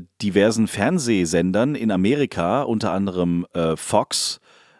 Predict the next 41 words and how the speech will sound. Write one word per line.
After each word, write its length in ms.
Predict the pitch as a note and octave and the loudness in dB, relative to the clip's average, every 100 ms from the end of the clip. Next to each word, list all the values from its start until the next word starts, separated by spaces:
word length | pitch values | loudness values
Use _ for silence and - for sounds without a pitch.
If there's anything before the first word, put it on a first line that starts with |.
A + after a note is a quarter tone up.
| _ _ _ _ | _ _ _ _
ein 140 | G#2+ | -2
Angebot 460 | - B2 C3+ A2+ - | 0 2 2 2 0
zu 160 | - C3+ | 2 4
machen, 460 | C3+ E3+ E3+ D#3+ F2+ | 2 2 -2 -4 -10
was 360 | G2 A#2 A#2+ | -2 0 0
denn 180 | - A2 | 2 2
die 80 | G2 | 2
Liv-Tour 840 | G#2 - - C3+ C3+ C3+ C3+ - - | 0 -2 -4 2 6 8 6 4 -4
an 420 | - D2+ C#2+ G#2+ | -12 -10 -6 -4
Kohle 300 | - C#3 C#3 | 0 2 2
zahlen 320 | - B2 B2+ | 2 2 4
müsste, 300 | B2+ - C3+ | 2 2 2
damit 340 | A#2 A#2 B2 B2 | 4 4 4 2
das 160 | - | 2
jetzt 320 | B2 - - | -2 -2 -6
mal 160 | A2 A#2 | 0 0
endlich 260 | B2 A#2+ B2 | 0 -2 -2
im 80 | A2 | 2
Fernsehen 400 | B2 B2+ A2 F#2 | 4 4 4 4
live 220 | F2 F#2 | 2 2
übertragen 540 | E2 - E2 D#2 D2+ | -2 -2 -2 -2 -2
wird 160 | D2+ D2 | -4 -4
in 80 | D2 | -4
Amerika. 600 | D2 D2 C#2 - A#1+ - _ _ _ _ | -2 -4 -6 -10 -10 -12 _ _ _ _
Da 80 | E2+ | -10
gibt's 200 | G2 - | -8 -8
anscheinend 320 | F#2+ F#2 E2+ | -4 -2 0
immer 180 | G2+ G2+ | 0 0
noch, 80 | |
also 120 | F#2 E2+ | 0 -2
sie 160 | F2+ - - F2 | -8 -10 -8 -2
hauen 140 | G#2+ | 0
es 100 | G2+ | 0
ja 80 | - | -2
irgendwie 220 | F2+ F2 | -2 -2
auf 100 | - | -2
YouTube 460 | F#2+ - D#3 - C#3+ | -4 -2 -4 -2 0
raus, 240 | D#3+ D#3+ | 0 -2
soweit 240 | C#3+ C3 | -4 -4
ich 100 | C#3 | -4
weiß. 300 | C#3+ D#3 - | -4 -4 -6